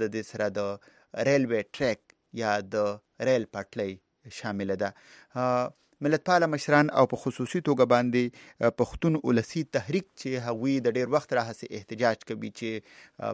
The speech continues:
پښتنو ته دې، آه، په دغه اقتصادي راهدارۍ کې پوره برخه ورکړی شي، یعنې د هغوی د لارو نه دې دغه هر څه تیر کړی شي چې کوم کې اقتصادي زونونه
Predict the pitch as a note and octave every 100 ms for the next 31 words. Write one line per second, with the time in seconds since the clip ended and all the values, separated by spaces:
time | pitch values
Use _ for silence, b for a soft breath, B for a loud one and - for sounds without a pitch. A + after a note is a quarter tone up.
0 | - G#2 - A#2+ A#2+ A#2 A2 A2+ G#2+ _
1 | _ - G#2+ A2+ A2+ A2 G#2+ G#2+ - b
2 | b - - G#2 - G#2 G2+ A#2+ A2 G#2
3 | G#2 G#2 A2+ A#2 - B2 A2 - B2 B2+
4 | B2 A2+ _ _ _ B2 E3 C#3+ A2 A2
5 | G#2 G#2 G2+ A2+ G#2 G2+ G2 G2 G#2+ G#2
6 | G#2+ G#2+ G2+ G2+ G2 G2 b _ - G#2
7 | G#2 A2+ B2 - - - E3 - C3 -
8 | B2+ A2+ G#2+ G#2+ G2+ - - - - G2+
9 | G#2+ G2+ G2+ A2+ G#2+